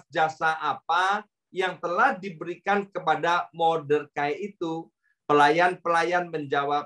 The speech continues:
"Dia tidak menerima apa-apa."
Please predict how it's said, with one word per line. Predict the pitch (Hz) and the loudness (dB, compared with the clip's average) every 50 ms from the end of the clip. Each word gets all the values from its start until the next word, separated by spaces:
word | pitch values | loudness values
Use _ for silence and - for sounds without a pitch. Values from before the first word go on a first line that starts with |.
| - _ _ _ _ _ _ _ _ _ - | -8 _ _ _ _ _ _ _ _ _ -10
"Dia | 151 185 185 175 180 190 214 247 254 240 - | -8 -2 0 2 4 6 6 4 4 2 -2
tidak | 220 220 196 170 139 131 165 175 202 214 - - _ _ | -6 -8 -8 -8 -4 0 2 4 4 2 0 -2 _ _
menerima | _ 170 175 180 180 175 170 170 165 160 156 147 156 175 180 185 180 175 175 165 165 165 165 165 123 - _ _ _ | _ -6 -4 -2 -2 -2 -2 -4 -4 -2 -2 -2 -4 -4 -4 -4 -4 -2 0 0 2 2 0 -2 -4 -8 _ _ _
apa-apa." | - 139 147 147 147 143 - _ - 139 135 131 131 127 127 - 113 113 113 113 - _ - 101 90 87 82 73 65 57 | -4 -2 0 0 0 -2 -4 _ 0 2 2 2 2 0 -4 -6 -6 -4 -4 -6 -6 _ -6 -4 -4 -4 -6 -8 -10 -14